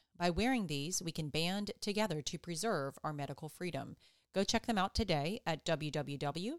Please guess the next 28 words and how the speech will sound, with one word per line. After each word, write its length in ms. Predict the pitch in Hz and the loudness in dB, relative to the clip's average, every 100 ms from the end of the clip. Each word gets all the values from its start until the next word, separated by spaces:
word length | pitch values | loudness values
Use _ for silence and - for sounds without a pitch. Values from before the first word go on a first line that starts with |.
| - | -2
dot 220 | 160 135 | -2 0
never 220 | 139 180 | 0 0
bands 400 | 170 139 139 131 | 0 -2 -2 -4
dot 260 | 143 117 - | -2 -4 -2
shop. 380 | - 127 - - - _ - - - - | -2 -2 -6 -12 -20 _ -20 -18 -16 0
It 80 | 220 | 4
is 100 | 214 | 6
also 280 | 202 202 214 | 4 2 2
brought 220 | 185 190 | 2 0
to 100 | - | -2
you 80 | 196 | 0
by 180 | 151 156 | 0 0
the 80 | 170 | 0
Move 220 | 139 135 | -2 -2
Forth 280 | 147 143 - | -4 -6 -2
brand. 480 | 170 165 127 160 - - | 2 2 0 -4 -12 -6
On 100 | 165 | -2
my 120 | 147 | -2
website, 560 | 135 139 - 214 262 185 | -2 0 2 2 0 -4
you 80 | |
can 160 | 175 165 | -6 -6
find 260 | 165 160 147 | -4 -6 -4
tips 380 | 175 185 - | -4 -4 -4
on 120 | 170 170 | -4 -4
freedom, 360 | 165 165 196 | -2 -2 -2
health, 240 | 156 139 135 | -2 -4 -6
and 120 | 139 | -4
grace, 480 | 151 185 240 - | 0 2 4 2